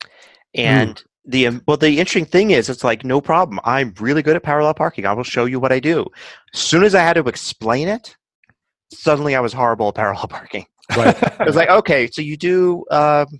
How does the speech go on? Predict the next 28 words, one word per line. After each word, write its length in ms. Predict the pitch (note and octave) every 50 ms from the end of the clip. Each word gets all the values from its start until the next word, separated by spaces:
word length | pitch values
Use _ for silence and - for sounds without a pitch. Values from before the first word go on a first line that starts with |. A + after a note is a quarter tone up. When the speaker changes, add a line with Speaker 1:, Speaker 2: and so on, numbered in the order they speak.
| _ _ _
Speaker 1:
hmm, 280 | F#3 F3+ E3+ C#3+ B2 A#2 -
I 100 | D3 D3
don't, 120 | - -
you 120 | - F3 E3+
just, 320 | - C4+ - - - - _ -
I, 160 | C#3 E3 D#3+ - _ _ _ -
oh, 280 | D3+ F3+ G3 E3 A#2+ A2 -
wait 260 | - C3 E3 F#3+ F#3+
a 20 | E3+
minute, 180 | D3+ A#2+ A2
hold 160 | - C#3 D3
on, 160 | C#3 C3 B2+ B2
let 100 | C#3 D3
me 60 | E3+
try 160 | - - F3+
it 80 | G3 G3
again." 300 | F3 F3+ D3+ C3 C#3 D#3 - - - - E3+ D#3 - -
<laughs> 0 | - G#3 G3 - - - - - _ - -
It's 120 | D#3+ -
like, 200 | - - - - _ _ _ - - - _ _
it's 80 | - -
like, 100 | F#3 F3 _
what 180 | B3 - A3 -
is 220 | G#3 F#3+ D#3+ F#3+
wrong? 360 | A3+ A3 A#3 A#3+ A3+ F3+ C#3+
It's 140 | C3+ C3 -
like, 140 | D#3+ D#3 D3+
it's, 340 | - - E3 E3 D#3+ - -